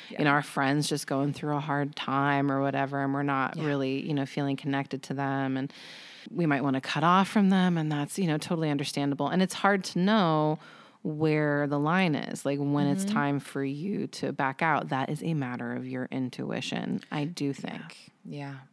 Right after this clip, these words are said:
Speaker 2: Yeah.
Speaker 1: Yeah. And one of the things that I talk to my therapist about, you know, am I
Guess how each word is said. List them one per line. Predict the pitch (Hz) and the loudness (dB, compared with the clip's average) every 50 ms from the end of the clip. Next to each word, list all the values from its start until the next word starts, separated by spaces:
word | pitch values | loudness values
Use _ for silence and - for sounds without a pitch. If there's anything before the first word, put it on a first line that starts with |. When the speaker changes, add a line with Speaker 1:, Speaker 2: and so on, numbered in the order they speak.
| _ _ _ _ _ _ | _ _ _ _ _ _
Speaker 2:
Yeah. | 170 147 147 180 | -8 -6 -2 0
Speaker 1:
Yeah. | 214 254 269 269 254 220 180 170 170 - _ _ - - _ - | 2 2 4 4 2 2 0 -2 -4 -12 _ _ -20 -16 _ -6
And | 190 202 220 226 233 240 240 - _ _ _ _ _ _ _ _ _ _ _ _ _ _ _ _ _ _ | -4 -2 -2 -2 -2 -4 -6 -8 _ _ _ _ _ _ _ _ _ _ _ _ _ _ _ _ _ _
one | - 180 175 180 180 185 | -8 -6 -4 -4 -4 -4
of | 185 175 | -4 -4
the | 190 190 | -4 -4
things | 185 202 190 196 196 | -4 -4 -4 -4 -6
that | 202 196 | -4 -4
I | 196 202 | -4 -4
talk | - 208 208 208 | -2 -4 -6 -4
to | - 226 | -2 -2
my | 220 226 | 0 0
therapist | 214 - 160 175 233 247 - - - - - | 0 -2 -4 -4 -4 -4 -6 -12 -14 -14 -16
about, | - - - - - - _ | -14 -14 -14 -14 -14 -16 _
you | - - 160 | -10 -8 -6
know, | 160 151 156 160 - - - - - - - _ _ _ - | -6 -6 -6 -8 -10 -16 -20 -20 -20 -20 -20 _ _ _ -4
am | 175 175 180 180 185 185 185 - - | -2 2 2 2 2 0 -4 -6 -6
I | - 170 170 170 170 165 160 165 160 160 160 165 175 | -4 -2 -2 -2 -2 -2 -4 -4 -6 -6 -8 -10 -12